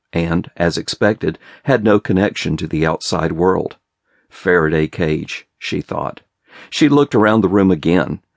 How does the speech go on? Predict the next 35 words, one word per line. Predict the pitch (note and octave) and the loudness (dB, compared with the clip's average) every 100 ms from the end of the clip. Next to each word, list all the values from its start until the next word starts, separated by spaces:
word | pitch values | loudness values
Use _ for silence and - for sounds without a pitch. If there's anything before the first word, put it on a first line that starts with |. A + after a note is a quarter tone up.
| _ | _
"How | - B2+ A#2 | -4 0 0
in | |
the | D#2+ | 0
world | D#2 E2+ G#2 A#2 | -2 0 2 2
did | G2 | -2
they | - D#2+ | -6 -8
find | - F2+ G2+ F#2+ | -6 -4 -2 -2
me | G2+ | -2
this | E2+ F2 - | -2 -6 -8
time?" | - D#2 C2+ - _ _ _ _ _ _ _ _ _ | -10 -10 -10 -16 _ _ _ _ _ _ _ _ _
Stacy | - F#3+ G#3 C#3 | -2 0 2 2
didn't | A2 F2 E2+ | 2 2 4
beat | G2 | 2
herself | E2+ D#2+ G2+ D#2+ - | 0 -2 -2 -2 -2
up | E2 - | -4 -4
about | D2+ D2+ D2+ | -6 -4 -6
it. | - _ _ | -10 _ _
No | E2+ E2+ | -2 0
point. | - F#2 F2 - _ _ - - | 0 0 0 -4 _ _ -20 -6
If | - B2+ | -2 0
she | - A#2 | 2 2
didn't | D3 A#2 | 2 2
escape, | B2 - - A2+ C3+ - _ _ | 0 0 0 2 2 -2 _ _
Jason | - A#2 C3+ A#2+ G#2 | 2 4 4 4 4
and | G#2+ | 4
his | G#2+ - | 2 0
team | A#2+ A2 G2+ | 2 4 4
would | F#2 | 2
do | G2 F2 | 2 0
far | - A2 F#2+ | 0 2 2
more | F2 G#2+ F#2 - - - | 2 2 0 -4 -12 -6
than | F2 E2 | -4 -2
beat | F2 F2 | -4 -4
her | E2 E2 | -4 -4
up. | E2 - | -4 -8